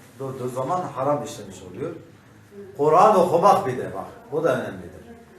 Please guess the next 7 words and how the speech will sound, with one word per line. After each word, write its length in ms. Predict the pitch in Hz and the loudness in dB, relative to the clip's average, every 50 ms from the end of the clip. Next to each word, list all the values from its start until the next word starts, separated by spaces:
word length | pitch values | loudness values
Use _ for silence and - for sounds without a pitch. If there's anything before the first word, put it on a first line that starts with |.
| - | -10
Kur'an 520 | 127 131 139 139 147 175 190 196 196 196 - - - - - - - - - | -6 -2 2 4 6 6 6 6 4 0 -6 -12 -18 -20 -20 -20 -20 -14 -10
okumak. 420 | 131 123 - 123 123 117 104 - - - - - - - - _ - - - - - - | -10 -10 -8 -6 -6 -6 -6 -6 -8 -12 -18 -20 -20 -20 -20 _ -20 -20 -20 -20 -20 -18
Şimdi 300 | - - 185 196 202 190 | -12 -6 -4 -2 0 0
abdesti 540 | - - 151 156 156 151 165 156 - - 214 | 0 2 2 2 4 4 4 4 4 4 4
olmayan 420 | 202 190 180 170 165 160 156 160 180 | 4 4 4 4 4 4 4 4 2
birisi 400 | 196 175 - - - 180 185 - | 2 2 2 0 0 -2 -2 -2
için 440 | - - 185 202 214 208 214 - | -2 -2 -2 -2 -2 -2 -4 -10